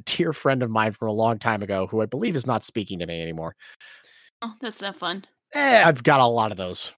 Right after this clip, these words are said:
Speaker 1: Not happy about it, but you, you learn to live with it. Anyway, goes by the name Buttercup McGillicuddy. You can Google him. You will find lots of incredible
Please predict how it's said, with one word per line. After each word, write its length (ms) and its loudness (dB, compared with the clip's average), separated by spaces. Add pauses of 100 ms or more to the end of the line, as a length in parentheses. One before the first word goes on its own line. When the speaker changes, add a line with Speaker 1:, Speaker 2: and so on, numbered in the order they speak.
(120)
Speaker 1:
Not 160 2
happy 160 0
about 220 2
it, 100 -6
but 140 -6 (120)
you, 280 -10
you 100 -6
learn 160 -6
to 80 -10
live 100 -12
with 100 -14
it. 180 -18
Anyway, 440 4
goes 300 6
by 240 2
the 80 -4
name 220 -2
Buttercup 500 0
McGillicuddy. 720 -2
You 100 -6
can 300 -4
Google 300 -6
him. 180 -4
You 140 -6
will 100 -4
find 340 -2
lots 280 -4
of 80 -8
incredible 840 0